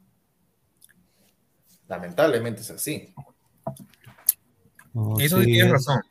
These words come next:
Speaker 3: Pero el tema está en que creo, creo que Pineda, más que todo por, por lo que es hincha acérrimo de, de Orlando, el tema está en que,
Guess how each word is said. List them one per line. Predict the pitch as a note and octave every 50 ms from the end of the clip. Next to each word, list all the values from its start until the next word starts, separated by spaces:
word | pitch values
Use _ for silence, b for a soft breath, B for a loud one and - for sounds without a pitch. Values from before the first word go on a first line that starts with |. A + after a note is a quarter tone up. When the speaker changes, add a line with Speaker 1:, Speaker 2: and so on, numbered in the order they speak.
| _ _ _ _ _ _ _ _ _ _ _ _ _ _ _ _ _ _ _ _ _ _ _ _ _ _ - - - - -
Speaker 3:
Pero | B2 A2 A2+
el | A2+ -
tema | C#3+ D3+ D#3+
está | D3 C#3 - D#3 D#3+
en | D#3+ C#3
que | D3+ B2+ G#2+ G2
creo, | - B2 C#3 C#3+ C3+ A#2 F#2 - -
creo | - B2 C3+ C3+
que | C3
Pineda, | G2+ G2+ G2 G#2+ A#2+ A#2+ A2+
más | A#2+ -
que | B2+ -
todo | - B2+ B2+ B2 A2
por, | G#2+ G2+ F#2+ - -
por | - G2+ F#2+
lo | F#2 F#2 F#2 F2+
que | F#2+ G#2
es | - -
hincha | C3 C3 B2+ C3 C3+ B2 G#2+ F#2 F2 -
acérrimo | - C#2 - - A2+ A2+ A2+ A2+ A2 A2 G#2 F#2+
de, | F2+ E2+ E2+ D#2+ C#2 C2+ - _ _ _ _ -
de | F#2 F2+
Orlando, | F2+ F2+ G2+ G#2+ A2 A2+ A2+ B2+ C3+ - _ _ _ _ _ _ _ _ _ _ _ _ _ _ _ _ _ - - -
el | A2+ G2+
tema | F2 A#2 B2+ C3 C3+
está | C3+ - C#3 C3+ C3+
en | C#3 C3+
que, | B2+ A2+ G#2 G2 F#2+ F#2 F2+ F2+ F2+ F2+ F2+ F#2+ -